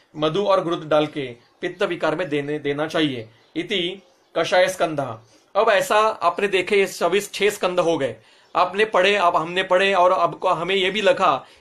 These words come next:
कि कई द्रव्य दो दो या तीन तीन स्कंद में आया है, जैसे भल्लातक अस्थि कषाय में भी है,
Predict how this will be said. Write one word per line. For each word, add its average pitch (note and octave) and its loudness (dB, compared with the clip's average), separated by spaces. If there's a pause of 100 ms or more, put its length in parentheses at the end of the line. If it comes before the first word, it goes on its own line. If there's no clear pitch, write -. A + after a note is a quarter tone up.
कि A3+ -6
कई A3 0
द्रव्य F3+ 4 (300)
दो F#3 2
दो A#3 6
या A3 2
तीन G3+ -6
तीन A3 -2
स्कंद F3+ -2
में F3+ 2
आया C3+ 2
है, A2 -12 (380)
जैसे F3 0
भल्लातक F3+ 0
अस्थि F#3 -2
कषाय F3 -2
में E3+ -2
भी E3 -6
है, E3 0